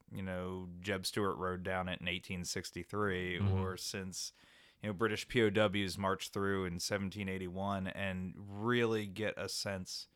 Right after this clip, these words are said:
Speaker 1: for the history. You know, the
Speaker 2: Mm-hmm.
Speaker 1: landscape hasn't changed. Um, it's, it's like a time machine.
Speaker 2: Yeah.
Speaker 1: Yeah.
Speaker 2: Yeah, it's, it's an awesome area of the country. I, I remember coming down as a kid, uh,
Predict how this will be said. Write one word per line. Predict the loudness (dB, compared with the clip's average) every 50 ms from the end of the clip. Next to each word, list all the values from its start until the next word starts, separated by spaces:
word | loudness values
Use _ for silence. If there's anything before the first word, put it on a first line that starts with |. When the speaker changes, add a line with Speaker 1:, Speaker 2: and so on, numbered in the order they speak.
| _ -20 _ _ _ _ _ _ _
Speaker 1:
for | -2 2 2 2 2
the | 2 0
history. | 0 0 0 0 -2 -2 -2 -2 0 0 0 -2 -2
You | -2 -2
know, | -2 -2
the | 0 0
Speaker 2:
Mm-hmm. | 0 2
Speaker 1:
landscape | 2 0 0 -2 -2 -2 -2 -4 -2 -2
hasn't | -2 -2 -2 -2 -4 -8 -10
changed. | -8 -8 -6 -4 -4 -4 -6 -6 -8 -8 -10 -12 -14 _ _ _ _ _ _ _ _ _ _ _ _ _ _ -12
Um, | -8 -8 -8 -6 -8 -8 -8 -10 -10 -12 -16 -16 -12
it's, | -8 -6 -6 -6 -6 -8 -6 -6 -6 -8 -10 -12 -14 -10 -8
it's | -6 -6 -6 -6 -8 -4 0
like | 0 0 0
a | 0
time | 0 2 4 4 2
machine. | 0 -4 -8 -8 -10 -10 -12 -14 -18 _ _ _ _ _ _ _ -4
Speaker 2:
Yeah. | 0 0 0 0 0 -4 -8 -12
Speaker 1:
Yeah. | -14 -14 -14 -14 _ -8
Speaker 2:
Yeah, | -4 -2 -2 0 0
it's, | 0 -2 -4 -4
it's | -6 -6 -6 -6 -10 -18 -20 -20 _ _ -18 -12
an | -8 -2
awesome | 2 4 4 4 4 2 0
area | 2 2 4 4 4 4 2 2
of | 0 -2 -4
the | -6
country. | -4 -2 -2 -2 -2 -2 -2 0 0
I, | 0 0 0 0 -2 -2 0 4
I | 4
remember | 6 6 4 4 2 2 0 -2 -2 -6 -10 _ _ -6
coming | -4 -4 -2 0
down | 0 0 0 0
as | -2 -4
a | -8
kid, | -8 -6 -2 0 0 0 0 -2 -4 -6 -8 _ _ -4
uh, | -2 -2 0 0 -2 -2